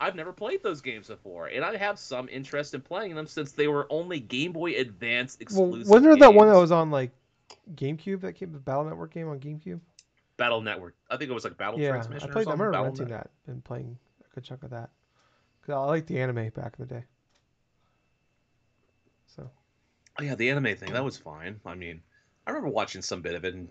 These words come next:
Speaker 1: Kids W B
Speaker 2: Yeah.
Speaker 1: back then, but that was, like, early
Speaker 2: Yeah,
Speaker 1: two thousands.
Speaker 2: it was, yeah, it was always on right before Yu-Gi-Oh!, so I watched it.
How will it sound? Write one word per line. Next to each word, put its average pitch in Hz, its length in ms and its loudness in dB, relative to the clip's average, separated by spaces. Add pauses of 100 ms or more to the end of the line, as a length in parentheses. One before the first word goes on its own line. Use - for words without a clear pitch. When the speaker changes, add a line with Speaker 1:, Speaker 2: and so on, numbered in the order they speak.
(120)
Speaker 1:
Kids 87 180 -10
W 85 280 -10
B 78 100 -10
Speaker 2:
Yeah. - 60 -10
Speaker 1:
back 85 280 -6
then, 98 280 -4 (200)
but - 100 -10
that - 80 -6
was, - 100 -10
like, - 220 -12
early 160 180 -6
Speaker 2:
Yeah, 135 80 -2
Speaker 1:
two 101 120 -10
thousands. 139 680 -8
Speaker 2:
it - 80 -14
was, - 40 -16 (200)
yeah, 156 60 -14
it 139 60 -14
was 147 80 -12
always 143 220 -6
on 131 140 -4
right 127 80 -2
before 123 220 -6
Yu-Gi-Oh!, 117 340 -4
so 127 140 -10
I - 20 -6
watched 127 260 -8
it. 165 80 -12